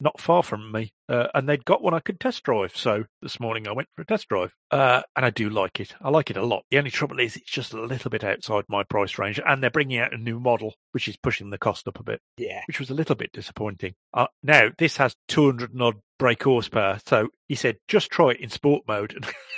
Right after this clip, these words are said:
Speaker 1: I had to, yeah. Yes, it took me a bit by surprise, I must admit. I di-, I didn't even floor the accelerator, and I said, "Oh, that's fast."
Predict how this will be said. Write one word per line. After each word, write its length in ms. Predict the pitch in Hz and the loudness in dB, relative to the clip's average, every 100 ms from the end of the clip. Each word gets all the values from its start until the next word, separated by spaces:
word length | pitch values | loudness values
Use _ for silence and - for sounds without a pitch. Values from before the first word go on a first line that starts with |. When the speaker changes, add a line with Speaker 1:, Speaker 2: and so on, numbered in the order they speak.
| - - - 285 | -14 -16 -6 4
Speaker 1:
I 140 | - - | 6 8
had 300 | 190 214 - | 6 6 4
to, 100 | 156 | 2
yeah. 160 | 185 147 _ - - - | 2 2 _ -20 -20 -2
Yes, 240 | 165 147 | 0 2
it 100 | - - | 0 2
took 160 | 254 | 4
me 60 | 185 | 6
a 40 | |
bit 160 | 170 196 | 8 8
by 140 | 156 | 8
surprise, 500 | 151 147 147 110 107 | 6 6 8 8 4
I 60 | 139 | -2
must 200 | 123 - | -4 -6
admit. 220 | 117 117 | -6 0
I 140 | 127 127 | 4 6
di-, 140 | 190 - - _ 135 | 4 -2 -18 _ 0
I 80 | |
didn't 240 | 127 202 143 | 0 0 0
even 300 | 156 143 123 | 0 -2 -6
floor 280 | - 151 135 | 2 4 6
the 120 | 127 | 2
accelerator, 640 | - 156 139 131 110 127 | 0 0 2 2 2 0
and 80 | 117 | 0
I 60 | 117 | -2
said, 240 | 123 110 - | -4 -6 8
"Oh, 400 | 330 349 311 254 | 10 12 10 8
that's 220 | 214 - | 6 4
fast." 320 | - 98 - | -4 -6 -8